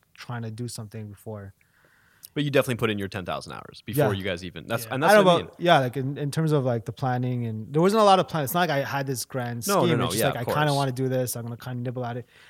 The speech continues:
Speaker 1: That's why I said I wish I started way earlier, 'cause it would, it all really meant nothing until I made a shirt and I gave it to a couple people to wear.
Speaker 2: But still, I mean, all that stuff prior was watering
Speaker 1: Prior,
Speaker 2: the seed,
Speaker 1: yeah,
Speaker 2: right?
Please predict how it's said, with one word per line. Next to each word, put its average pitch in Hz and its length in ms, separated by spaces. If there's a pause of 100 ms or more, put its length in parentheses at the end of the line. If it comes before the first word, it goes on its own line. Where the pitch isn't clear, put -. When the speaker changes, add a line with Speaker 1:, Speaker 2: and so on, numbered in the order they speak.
Speaker 1:
That's 147 160
why 165 100
I 151 40
said 156 160
I 135 80
wish 135 240
I 131 60
started 120 340
way 117 220
earlier, 123 340
'cause 117 400
it - 80
would, 131 120
it 139 180
all 147 160
really 151 240
meant 127 240
nothing 123 340
until 117 180
I 117 80
made 113 220
a 117 60
shirt 120 320
and 110 80
I 110 80
gave 113 240
it - 160
to 120 100
a - 40
couple 113 280
people 104 160
to 107 140
wear. 98 220 (280)
Speaker 2:
But 277 140
still, 170 220
I 113 40
mean, 127 220
all 151 180
that 156 160
stuff 135 240
prior 131 340
was 101 160
watering 110 140
Speaker 1:
Prior, 147 380
Speaker 2:
the - 60
seed, 170 240
Speaker 1:
yeah, 175 140
Speaker 2:
right? 160 220